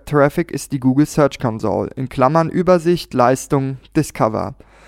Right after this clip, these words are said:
Google stellt Website-Betreibenden im Leistungsbericht auf Seitenebene die Daten, Klicks, Impressionen und durchschnittliche C T R zur Verfügung.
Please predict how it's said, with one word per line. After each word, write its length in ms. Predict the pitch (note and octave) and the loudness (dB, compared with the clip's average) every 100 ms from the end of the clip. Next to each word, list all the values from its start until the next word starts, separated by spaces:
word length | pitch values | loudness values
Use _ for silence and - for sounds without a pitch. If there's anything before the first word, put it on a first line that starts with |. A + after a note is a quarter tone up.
| _ _ | _ _
Google 300 | - A#3+ B3 | 4 6 6
stellt 320 | A3 - D3+ C#3+ | 2 2 2 4
Website-Betreibenden 1120 | G3+ - D3+ C#3 - C#3+ - C3 B2+ D3 D#3 | 0 2 0 0 -4 -6 0 2 2 0 -2
im 140 | A#2+ | 0
Leistungsbericht 800 | B2+ A2+ A#2+ C#3 - - E3 - | 2 2 2 -4 -8 -4 -2 0
auf 100 | - | -2
Seitenebene 840 | A#2+ B2 A#2+ B2+ D3+ A2+ D3 D3+ D#3 | -2 0 2 0 -4 -2 -2 0 -2
die 180 | D3 C3+ | -4 0
Daten, 460 | C3 C#3+ - F3+ | 2 2 0 -6
Klicks, 320 | - E3 D#3+ - | 0 2 2 -2
Impressionen 720 | F3 - F#3 - D3+ D3 C#3 | -4 -2 -4 0 2 2 0
und 160 | D3+ | 0
durchschnittliche 640 | D#3+ E3 E3+ D3+ D#3 D3+ E3 | 0 0 -2 -4 -4 -4 -6
C 200 | - C3+ | -2 -2
T 80 | |
R 220 | D#3 - C#3+ | 0 0 -2
zur 160 | - | -6
Verfügung. 560 | - A#2+ A#2+ A#2 - | -10 -10 -8 -8 -10